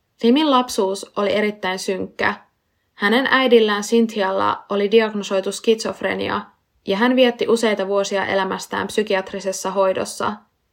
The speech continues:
Cynthia ei halunnut missään nimessä saada itselleen lihavaa lasta,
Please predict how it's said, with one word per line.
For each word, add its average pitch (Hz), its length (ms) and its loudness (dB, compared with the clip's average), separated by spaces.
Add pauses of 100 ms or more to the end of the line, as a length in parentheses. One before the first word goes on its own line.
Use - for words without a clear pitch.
(560)
Cynthia 233 600 2
ei 208 160 -2
halunnut 208 460 -2
missään 214 420 -2
nimessä 196 580 -4
saada 202 400 -2
itselleen 196 560 -2
lihavaa 202 440 2
lasta, 196 440 -2